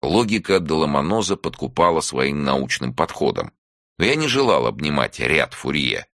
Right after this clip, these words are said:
Я не хотел, как сказал бы Галилео, простого животного счастья. Мне было абсолютно необходимо умножить его на построение восторженного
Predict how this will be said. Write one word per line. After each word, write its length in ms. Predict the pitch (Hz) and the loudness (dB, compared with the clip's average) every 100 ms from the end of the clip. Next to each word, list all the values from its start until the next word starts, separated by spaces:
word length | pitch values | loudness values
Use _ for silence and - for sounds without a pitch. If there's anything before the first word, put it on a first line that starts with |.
| _ _ | _ _
Я 160 | 87 139 | -2 0
не 80 | |
хотел, 400 | 139 147 117 78 - | 0 -2 0 0 0
как 180 | 67 | -4
сказал 400 | - 73 69 64 | -2 -2 2 0
бы 100 | 55 | 0
Галилео, 720 | 55 65 76 82 135 139 123 _ _ _ | -4 0 2 4 6 6 4 _ _ _
простого 600 | 104 90 - 104 110 113 | 2 2 0 2 2 2
животного 560 | 82 76 73 69 71 76 | 0 2 0 0 0 0
счастья. 580 | - 65 52 - 55 - _ _ | 2 0 0 -4 -8 -8 _ _
Мне 120 | 80 | 2
было 200 | 87 98 | 4 4
абсолютно 400 | - 107 127 113 | 2 0 -2 -2
необходимо 540 | 107 98 98 104 101 | -2 0 0 2 2
умножить 520 | 95 92 98 92 92 90 | 2 4 2 2 0 0
его 160 | 87 | 2
на 100 | 87 | 0
построение 640 | 78 76 - 80 82 80 76 | 0 -2 0 2 2 2 2
восторженного 1080 | 71 69 - - 92 80 80 80 76 69 | 2 0 -2 0 0 0 0 2 2 0